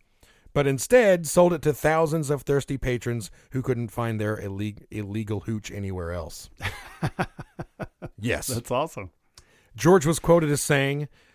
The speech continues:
Speaker 1: "I made enough wine for all of Southern California. I was making a fortune." But as they say, all good things must end, and George's corner on the wine market vanished when Prohibition ended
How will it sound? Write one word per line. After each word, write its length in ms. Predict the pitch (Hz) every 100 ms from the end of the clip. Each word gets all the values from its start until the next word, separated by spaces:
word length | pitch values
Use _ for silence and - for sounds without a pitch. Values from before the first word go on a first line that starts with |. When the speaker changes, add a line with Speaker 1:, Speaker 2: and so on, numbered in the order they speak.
| _
Speaker 1:
"I 100 | 113
made 160 | 139 190
enough 200 | 185 190
wine 340 | 180 196 226
for 180 | 208 160
all 120 | 196
of 80 | 185
Southern 320 | - 214 220
California. 640 | 214 226 240 - 285 240 131
I 120 | 107
was 180 | 202 165
making 260 | 254 240
a 80 | 277
fortune." 560 | - 320 294 160 92 95 _ _ _ - - - - -
But 100 | 139
as 240 | 160 220
they 160 | 220 220
say, 280 | - 180 175
all 160 | 165
good 220 | 156 160
things 240 | - 147 120
must 260 | 131 -
end, 280 | 117 117 110
and 180 | 113 113
George's 400 | 113 185 156 165
corner 360 | - 160 151 139
on 120 | 131
the 80 | 120
wine 220 | 123 123
market 340 | 120 117 117 -
vanished 600 | 87 117 110 110 - -
when 120 | 95
Prohibition 520 | - 123 104 107 107
ended 420 | 127 220 233 214